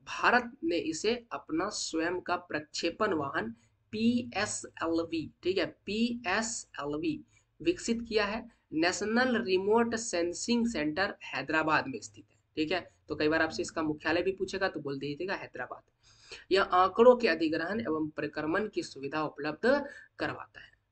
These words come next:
तो ये हो गया भारतीय उपग्रह संचार प्रणाली का विश्लेषणात्मक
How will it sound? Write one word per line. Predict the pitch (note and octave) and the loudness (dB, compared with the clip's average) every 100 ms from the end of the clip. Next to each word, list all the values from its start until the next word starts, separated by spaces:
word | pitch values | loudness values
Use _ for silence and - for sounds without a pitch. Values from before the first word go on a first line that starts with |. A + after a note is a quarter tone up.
| - | -6
तो | |
ये | D3+ F#3 G#3+ | -4 -2 -2
हो | D#3+ C#3+ | -2 -2
गया | E3 F#3 | -2 -4
भारतीय | D3+ D3+ C#3+ - F#3+ | -6 -6 -6 -8 -4
उपग्रह | G3+ A#2 - C#3 E3 F#3+ | -2 -4 -6 -6 -6 -6
संचार | - C3 C3 D3+ | -8 -10 -6 -6
प्रणाली | E3 - D3 C#3 _ - | -8 -14 -20 -20 _ -4
का | G3+ B3 - - - | -2 -2 -6 -18 -6
विश्लेषणात्मक | D#3+ F#3 C#3+ C#3+ C#3+ - C3+ - E3+ A3+ | -2 -2 -4 -6 -10 -10 -10 -6 -6 -6